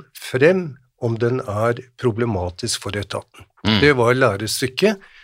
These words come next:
Speaker 1: og det er et spørsmål da om autonomi i forskninga, og sikre den, og det har vært en
Speaker 2: Ja.
Speaker 1: kamp.
Speaker 2: Mm.
Speaker 1: Det har vært virkelig en kamp. Det har vært perioder hvor det har vært veldig bra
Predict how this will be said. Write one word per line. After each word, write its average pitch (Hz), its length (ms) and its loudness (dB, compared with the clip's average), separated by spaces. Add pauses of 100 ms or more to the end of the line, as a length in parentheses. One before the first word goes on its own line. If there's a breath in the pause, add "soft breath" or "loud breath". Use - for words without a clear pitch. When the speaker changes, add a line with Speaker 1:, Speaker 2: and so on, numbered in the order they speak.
(300 loud breath)
Speaker 1:
og 135 120 2
det 131 100 8 (640 loud breath)
er 131 120 2
et 131 60 2
spørsmål 135 480 2
da 117 140 6
om 123 400 2 (100)
autonomi 131 800 4 (420)
i 123 240 2
forskninga, 131 540 0 (100)
og 123 160 2
sikre - 400 0
den, 104 240 -4
og 123 80 -4
det 160 120 2
har 269 100 4
vært 175 160 4
en 135 100 2
Speaker 2:
Ja. 104 140 4
Speaker 1:
kamp. - 300 -10
Speaker 2:
Mm. 90 260 -2 (100)
Speaker 1:
Det 131 80 0
har 175 80 4
vært 131 240 -2
virkelig 113 240 -4
en 107 80 -12
kamp. 101 200 -4
Det 123 100 -4
har 127 80 0
vært - 100 -14
perioder 113 420 -6
hvor 117 120 -4
det 110 100 -2
har 110 100 -4
vært - 160 -16
veldig 110 520 0 (720 loud breath)
bra 113 560 4